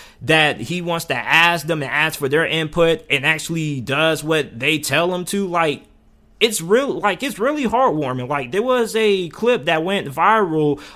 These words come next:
um, a couple of days ago after their loss to Green Bay. Although they lost the game, like, before they went for it on two, John Harbaugh went up to his offense on the sideline. He said, "Hey, do you guys wanna go for it?" They said, "Yeah, let's go for it." Now,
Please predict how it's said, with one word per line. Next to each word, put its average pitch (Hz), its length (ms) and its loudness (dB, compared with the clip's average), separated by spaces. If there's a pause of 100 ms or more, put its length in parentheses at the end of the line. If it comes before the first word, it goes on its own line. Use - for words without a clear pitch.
um, 156 560 2
a 151 200 4
couple 175 320 -2
of 160 80 -2
days 156 280 2
ago 139 380 2
after 160 340 2
their 156 200 2
loss 160 260 -2
to 151 80 -4
Green 151 320 -4
Bay. 160 140 0
Although 226 320 2
they 208 120 4
lost 196 260 0
the 170 60 0
game, 185 240 0
like, 170 220 2
before 196 300 2
they 202 100 4
went 185 240 0
for 190 160 2
it 180 60 -2
on 165 120 -2
two, 208 360 0 (200)
John 160 320 0
Harbaugh 170 600 4
went 170 180 0
up 170 140 -6
to 180 340 2
his 165 220 0
offense 175 520 2
on 165 140 0
the 160 80 -6
sideline. 160 460 0
He 160 100 -6
said, 160 300 0
"Hey, 175 320 0 (240)
do 131 80 0
you 170 100 2
guys 170 340 4
wanna 170 160 0
go 180 280 2
for 131 380 2
it?" 107 80 -8 (200)
They 131 140 2
said, 180 260 2
"Yeah, 214 160 4
let's 196 240 2
go 226 180 4
for 143 360 0
it." 95 80 -10 (180)
Now, 160 480 2